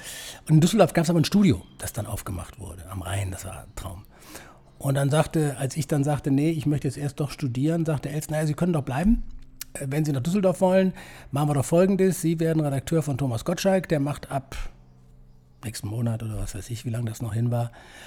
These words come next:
macht er dort eine Vormittagssendung. Sie werden sein Redakteur und sein Sidekick.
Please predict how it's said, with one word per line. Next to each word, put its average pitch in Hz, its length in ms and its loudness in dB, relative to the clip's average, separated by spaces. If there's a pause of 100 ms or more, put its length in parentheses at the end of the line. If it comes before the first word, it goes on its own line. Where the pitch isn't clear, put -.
(140)
macht 120 280 -2
er 123 100 0
dort 113 240 -4
eine 104 140 -4
Vormittagssendung. 175 720 2
Sie 147 200 4
werden 147 240 2
sein 127 200 2
Redakteur 120 540 2
und 165 160 2
sein 117 180 2
Sidekick. 175 520 0